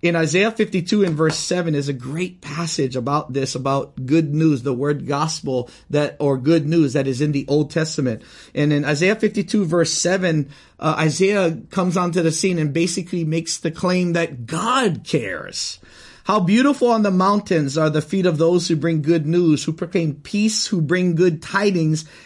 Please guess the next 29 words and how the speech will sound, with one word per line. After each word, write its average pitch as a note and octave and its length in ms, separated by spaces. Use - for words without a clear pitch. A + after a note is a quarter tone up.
who G#3+ 100
proclaim G#3+ 420
salvation, F3 1040
who G#3+ 140
say A3 260
to G#3+ 160
Zion, F#3 560
'Your A#3 440
God A3 640
reigns.'" A#3 1120
This F#3 380
is A3+ 120
good B3+ 200
news, E4 800
you F3+ 140
know, F3 380
God G#3+ 400
cares. - 800
Uh, C#3+ 480
it's F3+ 220
the, G#3 280
it's, A3 480
it A3+ 220
is G#3+ 180
a F#3+ 100
herald G#3 640
that F3 140
is E3+ 160
announcing E3+ 1120